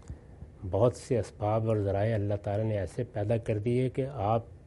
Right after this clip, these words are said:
چشم زدن میں ایک جگہ سے دوسری جگہ رابطہ پیدا کر سکتے ہیں۔ بڑے بڑے ملکوں میں انتخابات لوگ کرا رہے ہیں اور اس کے مطابق حکومتیں قائم ہیں۔ ایک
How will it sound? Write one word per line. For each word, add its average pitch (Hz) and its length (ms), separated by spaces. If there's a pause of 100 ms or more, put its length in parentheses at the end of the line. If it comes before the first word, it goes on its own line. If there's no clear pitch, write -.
(160)
چشم 139 340
زدن 123 320
میں 135 300 (880)
ایک 131 300
جگہ 127 320
سے 123 100
دوسری 113 400
جگہ 117 220
رابطہ 104 380
پیدا 113 200
کر 117 160
سکتے - 400
ہیں۔ - 1700
بڑے 165 220
بڑے 147 260
ملکوں 117 480
میں 104 200 (720)
انتخابات 110 800
لوگ 110 180 (100)
کرا 101 300
رہے 127 220
ہیں 110 180
اور 113 160
اس - 140
کے - 100
مطابق 101 540
حکومتیں 110 460
قائم 113 260
ہیں۔ 98 200 (1040)
ایک 156 200